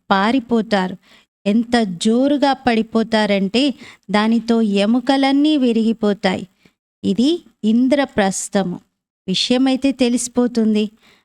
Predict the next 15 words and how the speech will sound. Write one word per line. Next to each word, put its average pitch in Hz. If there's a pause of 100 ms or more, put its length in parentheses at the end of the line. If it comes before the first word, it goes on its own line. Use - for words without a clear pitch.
(160)
అటువంటి 320
వారు 262
ఇక 269
సభలోకి 269
రాకూడదు. 196 (640)
ఎంతో 185
కొంత 311
జ్ఞానం 262
వింటే 226
స్వర్గంలోకైతే 233
వచ్చేస్తారు. 208 (680)
జ్ఞానం 302
ఎప్పుడూ 294
వినాశనం 226
అవ్వదు. 185